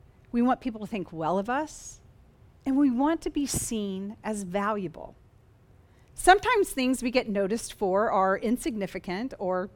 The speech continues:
ridiculous or insane, like this guy, right? But sometimes they have massive implications for us as disciples of Jesus. This desire for approval is exactly what Jesus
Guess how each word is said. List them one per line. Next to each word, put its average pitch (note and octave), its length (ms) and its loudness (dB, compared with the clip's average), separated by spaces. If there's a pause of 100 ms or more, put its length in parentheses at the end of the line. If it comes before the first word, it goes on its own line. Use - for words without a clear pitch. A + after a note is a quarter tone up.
ridiculous F3+ 640 -10
or F3+ 140 -8
insane, D#3+ 560 -10
like D3+ 140 -12
this - 180 -10
guy, D#3 360 -12
right? F3+ 300 -10 (1040)
But - 140 -14
sometimes D#4 640 -2
they A#3 140 -4
have G3 320 -6
massive G3 760 -2 (200)
implications F3+ 720 -8
for - 200 -10
us C#3 320 -12 (160)
as F#3 120 -6
disciples E3+ 540 -4
of D3+ 100 -10
Jesus. - 540 -16 (340)
This C4+ 180 4
desire A#3 1000 6 (200)
for B3+ 200 2
approval G#3+ 560 -4
is E3 120 -6
exactly G3 800 0
what C#4 200 -2
Jesus F#3 640 -4